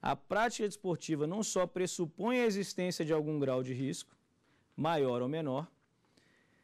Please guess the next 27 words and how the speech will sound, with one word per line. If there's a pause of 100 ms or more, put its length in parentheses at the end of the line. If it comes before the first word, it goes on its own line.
segundo
a
modalidade,
é
sério,
claro,
por
exemplo,
um, (120)
um, (220)
um
lutador
de
M
M
A, (200)
ele
vai
ter
muito
maior
risco (300)
do
que
um
atleta
de